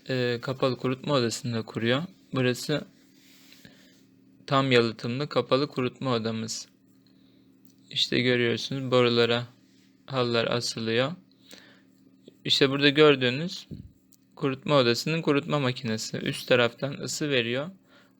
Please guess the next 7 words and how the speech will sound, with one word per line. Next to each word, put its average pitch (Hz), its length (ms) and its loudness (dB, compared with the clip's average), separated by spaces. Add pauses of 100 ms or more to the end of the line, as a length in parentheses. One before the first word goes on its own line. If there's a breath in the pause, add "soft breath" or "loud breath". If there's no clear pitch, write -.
Odayı 123 320 2
otuz 123 320 -4
beş 123 180 0
kırk - 280 -6
dereceye 113 500 0
kadar 113 360 -2
ısıtabiliyor. 120 840 -2